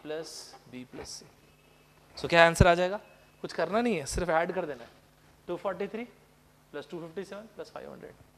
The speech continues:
यही तो हमारा a plus b plus c है, टू फ़ोर्टी थ्री प्लस टू फिफ्टी सेवन प्लस फ़ाइव हंड्रेड, ऐड कर देंगे, आपका आंसर आ गया वन थाउजेंड। So what is the answer?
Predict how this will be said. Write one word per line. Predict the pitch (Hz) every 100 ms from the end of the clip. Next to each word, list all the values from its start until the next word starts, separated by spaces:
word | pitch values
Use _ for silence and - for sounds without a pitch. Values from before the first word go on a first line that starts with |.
| - - - -
यही | 147
तो | 180
हमारा | 185 190
a | 180
plus | 170 160
b | 170
plus | 156 143 -
c |
है, | 131 - - - _ - -
टू | 175
फ़ोर्टी | 196 175 185
थ्री | 170 220 - - - - - - -
प्लस | 147 147 -
टू | 185
फिफ्टी | 170 165 196
सेवन | 180 175 190 - - - - - - -
प्लस | 143 139 -
फ़ाइव | 131 127
हंड्रेड, | 120 113 - - - -
ऐड | 131 147
कर | 147 151
देंगे, | 147 170
आपका | 170 147 147
आंसर | 127 127 139
आ |
गया | 156 165
वन | 127 127
थाउजेंड। | 143 143 208 254 - - - -
So |
what | 131 143
is | 156
the | 160
answer? | 147 156